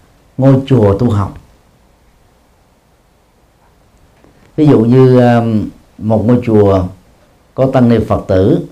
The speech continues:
khi, uh, dâng lời nguyện hương đó, thì người ta thường nói là: "Chúng con hiện đang ở đạo tràng của chùa Phật tử Việt Nam tại Nhật Bản."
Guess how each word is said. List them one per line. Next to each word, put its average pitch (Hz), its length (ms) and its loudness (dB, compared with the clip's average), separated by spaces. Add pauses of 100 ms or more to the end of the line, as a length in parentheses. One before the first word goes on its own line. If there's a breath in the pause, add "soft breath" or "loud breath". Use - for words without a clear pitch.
(920 soft breath)
khi, 123 420 2
uh, 110 440 0
dâng 120 240 2
lời 104 100 2
nguyện 98 220 0
hương 123 300 4
đó, 143 100 0 (380)
thì 101 100 -6
người 98 100 -4
ta 113 100 -2
thường 101 160 -4
nói 113 200 -2
là: 92 300 -2
"Chúng 156 260 0
con 120 380 0 (460 soft breath)
hiện 101 560 0
đang 127 460 0
ở 98 360 0
đạo 98 400 -2
tràng 98 400 -2 (240)
của 113 220 -2 (160)
chùa 98 400 0
Phật 90 360 -6 (120)
tử 98 220 0 (100)
Việt 98 260 -2
Nam 113 360 -4 (920)
tại 92 220 -4
Nhật 101 160 -4
Bản." 90 280 -6